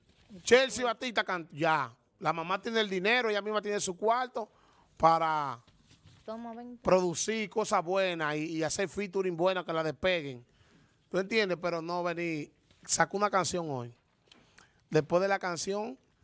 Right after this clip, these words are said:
Speaker 2: viene y hace un, un, un podcast con la mamá, criticando a fulano. Después viene, saca una, una por aquí.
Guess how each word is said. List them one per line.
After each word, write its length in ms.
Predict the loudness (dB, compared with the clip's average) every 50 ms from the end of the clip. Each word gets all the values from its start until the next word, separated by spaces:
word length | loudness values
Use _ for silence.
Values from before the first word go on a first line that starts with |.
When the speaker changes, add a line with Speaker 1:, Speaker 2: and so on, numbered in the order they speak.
| _ _ _
Speaker 2:
viene 240 | -2 0 0 2 0
y 20 |
hace 180 | 0 -2 -2 -4
un, 100 | -4 -4
un, 160 | -6 -6 -6 -8
un 140 | -8 -10 0
podcast 480 | 2 4 4 4 2 -4 -10 -14 -10
con 80 | -6 -4
la 100 | -4 -4
mamá, 440 | -2 -4 -2 -2 -2 -2 -2 -4 -6
criticando 480 | -8 -8 -8 -8 -6 -4 -4 -2 -2 -4
a 20 |
fulano. 400 | -4 -2 0 0 0 0 -2 -6
Después 220 | -4 -4 -4 -2
viene, 400 | 0 0 0 0 -2 -4 -6 -10 -12 -18 -20 -20 _
saca 400 | _ -8 -2 -2 -2 0 -2 -4
una, 220 | -4 -4 -4 -4 -4
una 360 | -4 -6 -8 -10 -10 -12 -14
por 220 | -12 -10 -10 -8
aquí. 300 | -8 -8 -10 -14 -16 -16